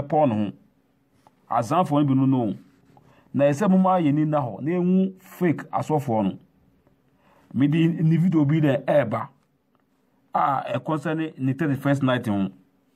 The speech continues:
Na asɔfoɔ yi azan a ɔyɛ nti no, kyɛ sɛ wohu sɛ deɛ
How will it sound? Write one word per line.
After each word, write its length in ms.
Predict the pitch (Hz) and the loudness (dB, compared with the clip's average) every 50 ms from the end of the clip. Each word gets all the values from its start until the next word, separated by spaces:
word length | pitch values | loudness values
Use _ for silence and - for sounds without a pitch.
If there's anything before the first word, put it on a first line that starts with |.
| _ _ _ _ _ _ _ _ - | _ _ _ _ _ _ _ _ -4
Na 100 | - - 131 | -2 -2 0
asɔfoɔ 340 | 135 196 202 190 160 160 | 0 0 0 2 2 2
yi 60 | 156 - | 2 2
azan 560 | 139 135 123 107 98 151 185 185 170 151 143 - - _ _ _ - | 2 0 0 -2 -2 0 2 2 2 0 -2 -4 -8 _ _ _ -6
a 40 | 156 | -2
ɔyɛ 280 | 160 165 151 139 131 123 | -2 0 0 0 0 -2
nti 140 | 117 123 120 | -2 -2 -4
no, 160 | 117 110 - - _ _ _ _ _ _ _ _ _ _ _ | -4 -4 -6 -10 _ _ _ _ _ _ _ _ _ _ _
kyɛ 100 | - 139 135 | -4 -4 -2
sɛ 280 | 135 156 143 101 95 - - - - _ _ _ _ _ _ _ _ _ _ _ _ _ _ _ _ _ _ _ _ _ _ - | 0 0 0 -2 -2 -6 -12 -20 -20 _ _ _ _ _ _ _ _ _ _ _ _ _ _ _ _ _ _ _ _ _ _ -2
wohu 260 | 208 190 156 165 175 | 2 2 4 4 2
sɛ 100 | 165 180 | 2 2
deɛ 100 | 156 143 | 2 2